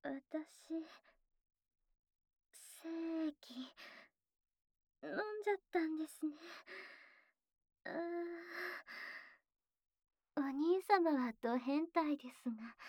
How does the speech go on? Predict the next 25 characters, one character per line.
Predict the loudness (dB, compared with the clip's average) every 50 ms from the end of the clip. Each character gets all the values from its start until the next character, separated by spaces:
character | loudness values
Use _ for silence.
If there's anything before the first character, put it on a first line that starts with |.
| -14 -14 -16 -18 -20 -20 _ _ _ _ _ _ _ _ _ _ _ 0 2
も | 2
し | 0 -2 -8
か | -14 -14 -14
し | -14 -14
た | _ -10
ら、 | -10 -10 -10 -10 -10 -10 -12 -16 _ _ _ _ _ _ _ _ _ _ _ _ _ _ _ _ _ _ _ _ _ _ _ _ _ _ _ _ _ _ _ _ _ _ _ _
し | -16 -8 -6 -4
お | -2 0 0 0
り | 0 0 0
も | 0 0 0 -2 -4 -6 -12 -14 -8
少 | -6 -6 -6
し、 | -6 -10 -16 -18 -18 _ _ _ _ _ _ _ _ _ _ _ _ _ _ _ _ _ _ _ _ _ _ _ _ _ _ _ _ _ -12 -6
変 | -4 -2 -2 -2 -2 -2
態 | -2 0 0 0 -2 -4
さ | -6 -8 -8
ん、 | -8 -8 -8 _ _ _ _ _ _ _ _ _ _ _ _ _ _ _ _ _ _ _ _ _ _ _ _ _ _ _ _ _ _ _ 0
な | 2 2 4
の | 2 2
か | 0 -2 -2 -2
も | -2 -4 -6
し | -8 -8
れ | -8 -8 -8
ま | -8 -8 -10 -10
せ | -8 -8
ん。 | -10